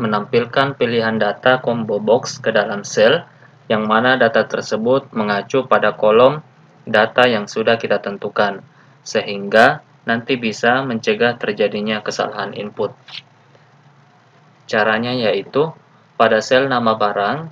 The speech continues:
kita coba klik, kemudian kita ke menu data,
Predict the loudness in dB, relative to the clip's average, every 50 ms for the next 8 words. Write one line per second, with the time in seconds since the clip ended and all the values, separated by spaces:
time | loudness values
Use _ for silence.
0 | _ _ _ _ _ _ _ -10 -8 -2 -2 0 0 0 -2 -2 0 -2 -4 -4
1 | -4 -4 -2 -2 -2 -4 -8 _ _ _ _ _ _ _ _ _ -10 -8 -6 -4
2 | -4 -2 2 2 2 2 2 -2 -6 -8 -8 -2 0 2 2 2 0 -4 -8 _
3 | _ _ _ -4 -2 0 2 2 0 -2 -4 -4 -4 -2 0 0 0 -2 -2 0
4 | 0 0 0 0 -2 -6